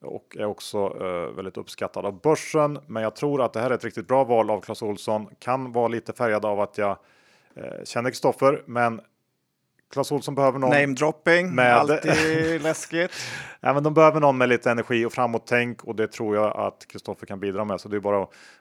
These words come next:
Speaker 1: önska honom lycka till där. Men sammanfattningsvis, eh, när det
Speaker 2: Han,
Speaker 1: gäller
Speaker 2: han var väl V D på Filippa K tidigare,
Speaker 1: Ja,
Speaker 2: så
Speaker 1: jag såg
Speaker 2: kan man
Speaker 1: precis det.
Speaker 2: överleva det, så i det här kläd så kan man nog göra, eh, bra grejer med klassen med.
Speaker 1: Ja, bra poäng.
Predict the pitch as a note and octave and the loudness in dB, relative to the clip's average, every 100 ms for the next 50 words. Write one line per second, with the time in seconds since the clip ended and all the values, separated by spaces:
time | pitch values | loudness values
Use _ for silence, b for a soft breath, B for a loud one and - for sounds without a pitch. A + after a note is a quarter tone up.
0 | B G#2 - G#2 G#2 G2 G2+ C3+ C3 B2 | B -12 -8 -6 -6 -8 -6 -2 2 4
1 | B2+ B2+ - - b b b C3+ C#3+ C#3 | 2 0 -10 -16 b b b 0 0 0
2 | - C3 B2 A2+ A#2 A#2+ G#2+ C#3 C#3 - | -2 0 0 0 -2 -4 -4 -2 -2 -4
3 | - - A#2 G2+ G2 G#2+ G#2 G2+ G2+ E3+ | -12 -8 -4 -2 -2 -4 -2 0 2 2
4 | F3 D#3+ D#3 D#3 D3+ E3 D#3 D3 - D3 | 2 2 0 0 -2 -6 -6 -6 -4 -2
5 | D#3+ D#3+ D3 C3+ C#3+ D#3 C#3 - A#2+ B2 | -4 -4 -4 -2 -4 -6 -10 -4 0 0
6 | A2+ A2 E3 D3+ C#3+ C3 G#2+ F#2 _ _ | -2 -4 0 2 2 2 0 -4 _ _
7 | _ - A#2+ D#3 C#3 D3 C#3+ D3 D3 - | _ -8 0 0 2 2 2 2 0 0
8 | C3+ B2+ B2+ B2+ G#2 B2+ B2+ B2 C3 C3+ | -2 0 -2 -4 -4 -6 -6 -6 -8 -6
9 | C#3 B2 A2 G#2+ A#2+ A#2+ F#2+ F#2+ C3+ B2 | -4 -4 -4 -8 -8 -6 -8 -6 -6 -4
10 | B2+ G2+ A#2+ A#2 A2+ F#2+ G2 F#2+ G2+ - | -6 -4 -4 -4 -4 -4 -6 -6 -6 -4
11 | A#2+ A2+ A2+ A2+ A#2+ A#2 A2+ A2+ A#2+ _ | -4 -4 -6 -8 -8 -8 -8 -10 -12 _
12 | _ - G#2 - _ G#2 G2+ G2+ F#2+ | _ -12 -12 -12 _ -14 -10 -10 -12